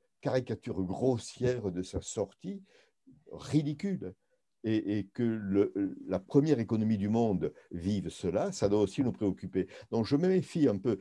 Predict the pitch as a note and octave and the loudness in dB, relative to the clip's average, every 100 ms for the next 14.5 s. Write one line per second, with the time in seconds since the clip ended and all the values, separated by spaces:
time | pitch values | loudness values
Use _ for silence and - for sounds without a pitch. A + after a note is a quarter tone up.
0 | - - F2+ A2+ G#2+ G#2+ F#2+ A2+ G2+ F#2 | -6 -16 -8 -2 0 0 0 0 2 2
1 | - G2+ G2+ - F2+ E2 D#2+ E2 E2 - | 0 -2 -2 -2 -2 -2 -4 -8 -8 -4
2 | E3+ F#3 - - - - C3+ D#3+ D3+ C#3+ | -2 -2 -6 -20 -10 -2 0 2 0 0
3 | - C#3 G#2+ F#2 - - - F#2 F#2 E2 | 0 4 4 2 -2 -20 -4 2 2 2
4 | D#2 - D#2+ F2+ F2 - G2 F2+ F2+ E2 | -6 -10 -4 -2 0 4 6 6 4 -2
5 | D#2 D#2+ F2+ D#2+ D#2 E2+ G#2 F#2+ F#2+ - | -4 0 0 0 -4 -2 2 2 0 -4
6 | F#2 - F2+ E2 - - - - G#2 A#2+ | -8 -4 -4 -4 -14 -20 -14 -10 -4 0
7 | C3+ D3 B2 C3+ G#2 F#2+ A#2+ A#2 A#2 A#2+ | 2 2 0 0 0 4 4 4 4 2
8 | F2+ F2 - - - F2+ F2 A#2+ A#2+ A#2+ | 2 0 -2 -14 -4 -2 2 2 2 0
9 | G2+ A#2 G2 - A2+ F#2+ D2+ D#2+ - - | 0 -2 0 4 6 6 2 -4 -6 -20
10 | - F2+ F2+ F#2 G2+ G#2+ G#2 G#2+ - A2 | -4 2 4 4 2 0 2 0 2 2
11 | G#2+ G#2 F#2+ - A2 G#2+ - _ - - | 2 -2 -8 -4 0 0 -2 _ -14 -8
12 | G2+ A2+ A2+ A2 F2 F2+ G#2+ F#2+ - G#2 | 0 2 4 4 4 4 2 0 -4 -4
13 | - G#2 G#2 F#2+ - G#2+ F#2+ F2+ F#2 F2+ | 0 2 2 0 -2 -2 0 2 2 4
14 | F#2 D3+ F3 G#2+ | 4 4 4 2